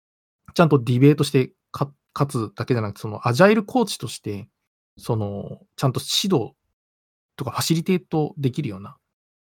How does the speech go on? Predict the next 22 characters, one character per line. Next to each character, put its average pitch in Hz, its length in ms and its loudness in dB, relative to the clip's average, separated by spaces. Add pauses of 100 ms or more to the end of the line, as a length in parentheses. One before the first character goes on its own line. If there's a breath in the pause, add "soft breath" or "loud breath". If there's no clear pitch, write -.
(320)
あ 110 160 0
の、 98 720 -8
英 131 160 4
語 151 120 8
力 131 200 6
を - 20 -2
身 104 100 -2
に 110 80 -2
つ - 80 -18
け 135 80 2
な 117 80 -2
き - 60 -12
ゃ 123 40 -8
い - 20 -12
け 107 100 -8
な 104 60 -8
い 104 60 -8
な 107 100 -6
っ - 60 -12 (160)
て 101 60 -12
思 101 140 -10
っ 101 40 -20